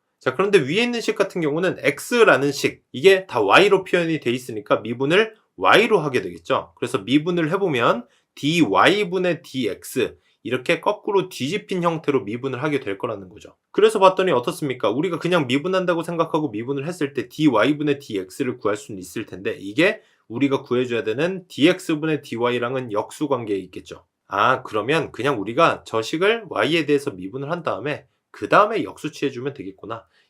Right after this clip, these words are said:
이렇게 생각해서 풀 수도 있다는 얘기입니다. 자, 그럼 한번 풀어보겠습니다. 저기 있는 루트를 이분의 일 승으로 바꿔주고요. 그럼 합성함수의 미분이 되겠죠. 안에 있는 함수는 와이제곱 플러스 사,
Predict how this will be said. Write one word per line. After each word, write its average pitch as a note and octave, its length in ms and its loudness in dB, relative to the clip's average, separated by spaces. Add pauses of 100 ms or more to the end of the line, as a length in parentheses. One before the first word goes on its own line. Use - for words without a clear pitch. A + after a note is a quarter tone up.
이렇게 F3 280 -4
생각해서 E3 580 -4
풀 D#3 140 -6
수도 B2+ 220 -8
있다는 G#2 320 -8
얘기입니다. - 440 -20 (160)
자, E3 160 2
그럼 F#3 160 2
한번 F#3 260 4
풀어보겠습니다. C3+ 640 0
저기 D3 220 0
있는 F3 160 2
루트를 C#3 500 2
이분의 F3 400 0
일 F#3 80 4
승으로 D#3 400 -4
바꿔주고요. C3 840 -4 (120)
그럼 D3 200 0
합성함수의 G3 800 0
미분이 A2 360 -8
되겠죠. F2 460 -8
안에 A2+ 200 2
있는 D3+ 280 0
함수는 B2 560 -4
와이제곱 A#2+ 420 -2
플러스 A#2+ 300 -6
사, F#2 260 -12